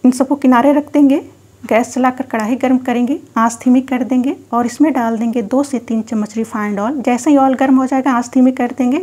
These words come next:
एक चम्मच इसमें हम डाल देंगे सफ़ेद तिल और दो से तीन ये कटा हुआ हरा मिर्च। सबको थोड़ा सा चटकने देंगे। आप चाहे तो देसी घी का भी प्रयोग कर सकते हैं। अब इसमें हम सारे पीस को डाल देंगे, तो बहुत,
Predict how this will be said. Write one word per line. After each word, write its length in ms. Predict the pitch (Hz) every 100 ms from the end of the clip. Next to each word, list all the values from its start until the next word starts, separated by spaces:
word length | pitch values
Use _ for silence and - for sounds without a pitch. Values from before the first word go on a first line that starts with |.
| 359 -
एक 200 | 247 254
चम्मच 320 | - 226 233
इसमें 220 | 208 233 214
हम 100 | 196
डाल 200 | 208 196
देंगे 180 | 214 208
सफ़ेद 440 | 202 - 208 -
तिल 160 | 254 - - -
और 180 | 226 226
दो 100 | 240
से 200 | 254 - 208
तीन 280 | - 165 - - - - - 233
ये 120 | 269 - - -
कटा 240 | 226 208
हुआ 200 | 190 233 269
हरा 200 | 214 190
मिर्च। 400 | 180 180 - - _ - - - -
सबको 320 | - 240 277
थोड़ा 220 | 269 262
सा 120 | 262 269
चटकने 440 | 254 254 262 285
देंगे। 320 | 285 269 285 - - _ _ _ _ _ _ -
आप 200 | 233 233
चाहे 220 | 226 220
तो 120 | 247 233
देसी 340 | 202 - 226
घी 140 | 202
का 140 | - 214
भी 80 | 214
प्रयोग 300 | - 202 196
कर 120 | 208
सकते 360 | 196 - - 233
हैं। 180 | 220 - - _ 226
अब 100 | 226
इसमें 220 | - 254
हम 120 | 269
सारे 320 | - 233 202 220
पीस 240 | 226 220
को 100 | 220
डाल 260 | 196 202 208
देंगे, 200 | 220 254
तो 160 | - 190
बहुत, 260 | 196 -